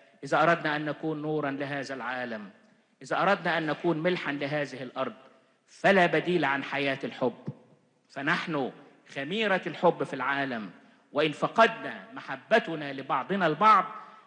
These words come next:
فإننا نفقد قوتنا الأخلاقية.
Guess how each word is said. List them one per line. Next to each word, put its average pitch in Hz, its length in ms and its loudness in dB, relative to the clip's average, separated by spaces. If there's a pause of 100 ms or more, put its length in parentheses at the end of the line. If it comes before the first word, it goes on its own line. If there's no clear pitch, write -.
فإننا 147 760 0
نفقد 151 480 2 (200)
قوتنا 180 800 0
الأخلاقية. 147 800 -12